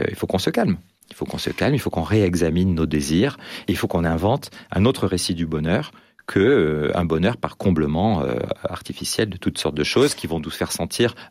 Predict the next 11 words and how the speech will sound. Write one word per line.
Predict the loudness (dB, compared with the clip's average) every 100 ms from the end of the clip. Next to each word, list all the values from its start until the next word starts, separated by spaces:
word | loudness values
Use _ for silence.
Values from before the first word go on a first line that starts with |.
| 0
un | 0
peu | 2 4
moins | 4
vulnérables, | 4 4 4 4 2 2 -2 -6 _ _
euh, | -8 -4
mais, | 0 0 0
euh, | -4 -4
c'est, | -6 -6 -6
c'est | -4 -4
pas | -2
durable. | 0 0 0